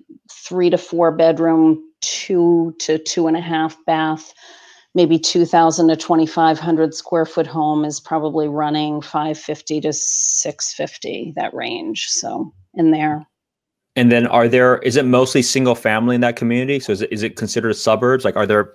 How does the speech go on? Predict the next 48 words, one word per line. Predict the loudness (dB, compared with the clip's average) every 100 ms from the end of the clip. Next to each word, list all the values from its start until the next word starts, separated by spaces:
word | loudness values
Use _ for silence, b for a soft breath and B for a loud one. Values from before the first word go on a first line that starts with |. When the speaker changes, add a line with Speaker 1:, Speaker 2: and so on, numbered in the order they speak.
| _
Speaker 2:
many | 0 2
Speaker 1:
Yeah. | 2 0
Speaker 2:
condos | 0 2 0
and | -4 -6
townhomes? | -4 -6 -8 -14 _ -20 B B
Speaker 1:
There, | 2 2
there | 4 2
are | 2 -2 -10 -18 -16 -6
condos | 0 2 2 2
and | 0
townhouses, | 0 0 0 0 -2 -2 -4 2
and | 4
those | 4 2 0
are | -4 -4
selling | -4 -2 -2 -4
quickly | -6 -6 -6 -6
too. | -8 -10 -10 -12 _ _
Yeah. | -12 -10
Speaker 2:
Really? | -6 -4 -6 -10 -12
Okay. | -8 -4
So |
it's | 0
Speaker 1:
Yeah. | 0
Speaker 2:
all | 2 4 4
as-, | 2 -4 _
all | -4 -4 -4
types | -8 -8 -8
of | -18 _
properties | -10 -10 -14 -16 -16
are | -18
just | -18 -18
selling | -20 -20
quickly. | -20 -20 -20 -20 _ _ _
Speaker 1:
Yeah. | 2 4 2 0 -2
Yep. | 0 2
Even | 0 2 2
the |
rental | 4 2 2 0
market, | 0 0 -2 -4
I | -4
do | -4 -4
a |
little | -2 -2
bit | -2 -2
of, | -2 -2
um, | -2 0 -2
seasonal | -2 -4 0 0 2
rentals | 2 0 0 -2 -2 -6